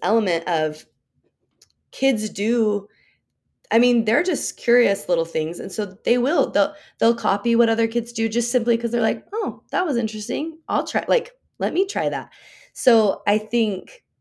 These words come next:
and it doesn't necessarily mean that they'll do it forever either. But if they get a certain attention out of it too,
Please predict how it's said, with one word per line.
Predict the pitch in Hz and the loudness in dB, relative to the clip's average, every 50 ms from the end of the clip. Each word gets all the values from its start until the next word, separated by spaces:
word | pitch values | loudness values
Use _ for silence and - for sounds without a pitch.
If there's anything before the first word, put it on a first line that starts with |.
| _ _ - - | _ _ 0 4
and | 233 240 | 4 4
it | 208 190 | 6 6
doesn't | 240 240 240 254 208 | 4 4 4 2 0
necessarily | 202 202 202 - - - 214 196 190 190 | 0 -2 -2 -2 -4 0 2 2 2 2
mean | 185 180 180 | 2 0 0
that | 175 170 175 | 0 0 0
they'll | 175 165 165 | 0 0 2
do | 175 175 - | 2 0 0
it | - | 0
forever | - - 156 165 208 220 190 - | -2 -2 0 2 2 2 0 -2
either. | - - 185 175 160 156 156 160 - _ _ _ _ _ _ _ _ _ _ _ | -2 0 0 0 0 0 0 -2 -6 _ _ _ _ _ _ _ _ _ _ _
But | - 208 196 | 0 0 0
if | 208 208 | 2 2
they | 208 190 180 | 2 2 2
get | 180 240 254 254 | 6 6 6 6
a | 247 | 6
certain | 247 - 208 190 190 | 2 -2 -2 0 -2
attention | 190 185 185 202 196 180 180 185 | -4 -4 -4 -6 -6 -4 -4 -2
out | 175 170 | -2 0
of | 170 170 | 0 -2
it | 160 - - | -2 -6 -6
too, | - - 262 240 220 196 185 - - | -4 -2 2 2 2 2 0 -2 -6